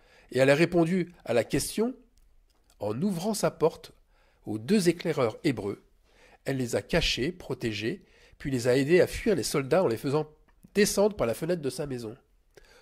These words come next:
pour éviter qu'ils se fassent tuer. Pourquoi a-t-elle fait cela ? Parce qu'elle connaissait l'histoire de l'exode de ce peuple, comme les autres, hein, et elle avait foi dans le Dieu de Josué. Et c'est sa foi mise en pratique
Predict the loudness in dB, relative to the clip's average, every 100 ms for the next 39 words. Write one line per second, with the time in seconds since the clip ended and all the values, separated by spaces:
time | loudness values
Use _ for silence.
0 | _ -6 0 2 4 2 0 -4 -4 -8
1 | -8 -8 -10 -12 -12 -12 -20 _ _ _
2 | _ _ _ _ _ _ _ _ _ -20
3 | -2 2 2 -2 -6 -8 -6 -8 -8 _
4 | _ _ _ _ _ _ _ _ -10 -6
5 | -8 -4 -2 -2 -2 -4 -4 -4 -2 0
6 | -4 -6 -6 -6 -6 -10 -6 -6 -6 -14
7 | -18 _ _ _ _ _ -10 -8 -6 -8
8 | -6 -8 -10 -18 -20 -20 -20 -20 -20 -20
9 | -20 _ 4 8 8 6 2 -2 4 6
10 | 6 4 -2 -2 -2 -4 -2 -2 0 -2
11 | -4 -10 _ _ _ _ _ _ -8 -6
12 | -2 -2 -2 -4 2 4 4 0 -10 -4
13 | 0 0 0 -2 -2 -10 -14